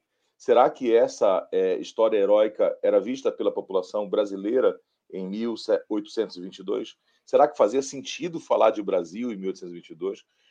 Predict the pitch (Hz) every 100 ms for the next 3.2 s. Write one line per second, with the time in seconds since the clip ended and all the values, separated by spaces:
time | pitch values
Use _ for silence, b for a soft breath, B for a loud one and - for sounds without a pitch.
0 | _ 135 127 165 185 - - 170 - -
1 | 170 202 151 135 - - 110 - 127 123
2 | - 113 110 104 120 123 90 95 110 131
3 | 85